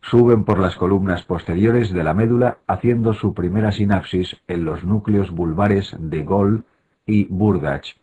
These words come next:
y cruzando a nivel del bulbo al lado opuesto, formando el lemnisco medial y acabando en el tálamo.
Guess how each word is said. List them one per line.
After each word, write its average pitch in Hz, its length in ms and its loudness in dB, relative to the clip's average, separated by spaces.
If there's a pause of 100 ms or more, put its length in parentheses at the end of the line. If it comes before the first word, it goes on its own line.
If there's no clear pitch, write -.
(400)
y 123 140 0
cruzando 95 760 0 (120)
a 85 120 -2
nivel 90 360 0
del 73 200 -2
bulbo 101 500 0
al 73 240 -4
lado 85 240 -2
opuesto, 95 520 -4 (260)
formando 98 520 2
el 92 180 2
lemnisco 87 580 -2
medial 101 460 2 (140)
y 127 120 2
acabando 87 480 0
en 73 80 -4
el 67 160 -4
tálamo. 67 460 -4